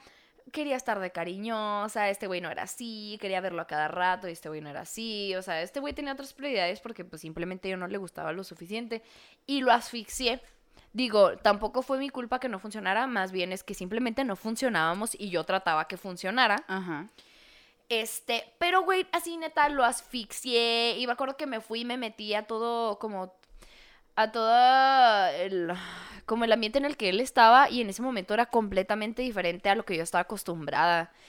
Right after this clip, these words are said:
Speaker 1: Entonces, era un ambiente muy acom-, muy incómodo para mí, para una morrita de dieciocho que, pues, estaba muy verde.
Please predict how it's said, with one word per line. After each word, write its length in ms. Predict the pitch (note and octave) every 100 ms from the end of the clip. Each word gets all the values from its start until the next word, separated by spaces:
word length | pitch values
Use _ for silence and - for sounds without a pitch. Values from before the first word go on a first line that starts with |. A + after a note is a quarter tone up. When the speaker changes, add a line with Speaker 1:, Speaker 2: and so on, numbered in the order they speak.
| - -
Speaker 1:
Entonces, 580 | G#3 G3+ G#3 G3 G#3+ G#3+
era 120 | A3
un 100 | A3+
ambiente 300 | A3+ A3 A3+
muy 180 | A#3 A3+
acom-, 320 | A3+ B3 A3+ -
muy 800 | G#3+ G#3+ G#3 G#3 A3 - F#3+ A3+
incómodo 460 | A#3 A#3+ B3+ C4 C#4+
para 240 | A3+ F3
mí, 220 | D#3+ F#3+ A#3
para 160 | A3+
una 100 | A3+
morrita 380 | B3 G3 F3+ A3
de 80 | G#3+
dieciocho 440 | F#3 F3+ F3 A3+
que, 120 | -
pues, 220 | A3 F3+ -
estaba 360 | _ E3 D#3+
muy 220 | G#3 A3+
verde. 400 | G#3 G#3 A3+ F#4+